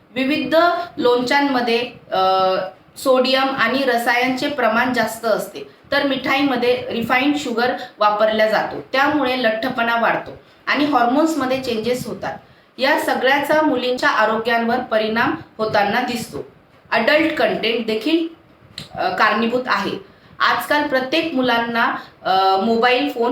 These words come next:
वापरता येते. मोबाईलवर सोशल मीडिया किंवा ओटीटी द्वारा असे व्हिडिओ, रील्स किंवा चित्रपट असतात, ज्यात इमोशनल कंटेंट असतो.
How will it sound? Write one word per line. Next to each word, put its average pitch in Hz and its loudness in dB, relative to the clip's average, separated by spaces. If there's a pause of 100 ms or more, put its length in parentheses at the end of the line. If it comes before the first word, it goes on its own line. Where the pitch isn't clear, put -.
(100)
वापरता 214 0 (220)
येते. 214 -4 (200)
मोबाईलवर 285 2
सोशल 277 0
मीडिया 226 0 (180)
किंवा 262 2
ओटीटी 269 0
द्वारा 208 0
असे 294 -2
व्हिडिओ, 247 -2 (240)
रील्स 254 -4 (280)
किंवा 254 2
चित्रपट 277 0
असतात, 226 -2 (240)
ज्यात 269 0
इमोशनल 285 2
कंटेंट 220 0
असतो. 196 -6